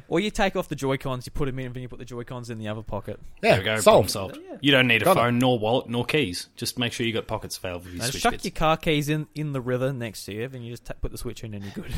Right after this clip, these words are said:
Speaker 1: <laughs>
Speaker 4: That's
Speaker 3: Yeah,
Speaker 4: it.
Speaker 3: exactly.
Speaker 2: I'll say with,
Speaker 1: It is
Speaker 2: um, on, on Captain Toad, obviously it's been years since I played the, the Wii U version, but when I've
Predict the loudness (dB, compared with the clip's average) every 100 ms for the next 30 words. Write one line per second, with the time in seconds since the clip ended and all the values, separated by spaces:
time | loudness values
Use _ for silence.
0 | -2 -4 -6 -6 -6 2 4 6 6 4
1 | -2 -14 -20 -20 -20 -20 -20 0 4 6
2 | 8 8 8 8 6 4 -2 -4 -2 -2
3 | 0 0 2 2 2 6 6 6 0 -8
4 | -2 4 6 6 4 4 2 2 4 2
5 | 2 -2 0 2 2 2 2 0 0 -2
6 | -2 0 0 0 2 2 0 0 2 4
7 | 4 4 0